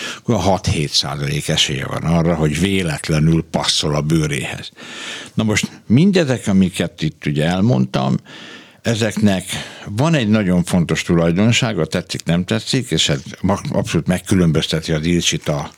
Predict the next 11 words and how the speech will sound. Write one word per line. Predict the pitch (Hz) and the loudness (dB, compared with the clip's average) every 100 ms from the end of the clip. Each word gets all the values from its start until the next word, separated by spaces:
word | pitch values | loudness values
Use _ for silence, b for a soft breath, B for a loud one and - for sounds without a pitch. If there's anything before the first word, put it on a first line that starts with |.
| _ | _
a | - | -14
piacon, | - 98 90 92 123 127 131 | -2 2 2 2 2 2 2
ugye | 85 80 78 | 0 -2 -2
a | |
hazai, | 85 78 76 | 0 0 0
mint | 76 71 | -2 -4
a | |
világpiacon, | 85 120 123 107 92 95 90 B B B B | -4 -4 -2 -2 0 0 -2 B B B B
hogy | - 82 | -2 0
ugye | 82 76 | 2 0
van | 80 104 135 135 | 0 0 2 0